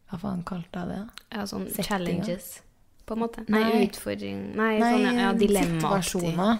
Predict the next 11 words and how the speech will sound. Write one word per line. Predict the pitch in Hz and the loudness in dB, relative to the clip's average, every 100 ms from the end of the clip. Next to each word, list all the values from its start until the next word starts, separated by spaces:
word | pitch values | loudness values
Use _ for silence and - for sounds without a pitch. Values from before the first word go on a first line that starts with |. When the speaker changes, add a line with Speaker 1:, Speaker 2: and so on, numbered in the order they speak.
| - | -2
Speaker 2:
Ja. | 180 190 - - - - - | -8 -8 -18 -20 -18 -4 6
Speaker 1:
Der | 240 | 6
tror | 240 240 | 8 4
jeg | |
det | 196 | 6
var | 202 202 | 4 4
veldig | 214 190 | 4 2
mange | 170 170 | 0 -2
som | 175 | 0
misforsto | 202 214 - 160 156 | 0 -2 -6 -6 2
litt, | 214 240 - | 4 4 -2